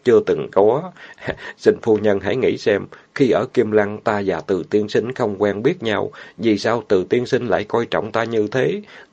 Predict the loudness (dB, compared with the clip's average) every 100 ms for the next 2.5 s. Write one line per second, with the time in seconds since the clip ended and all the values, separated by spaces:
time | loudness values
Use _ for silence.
0 | -6 -4 -2 -2 -4 -4 -6 0 0 2
1 | 0 0 -2 -2 0 -2 -2 -2 0 0
2 | 0 -2 -2 -4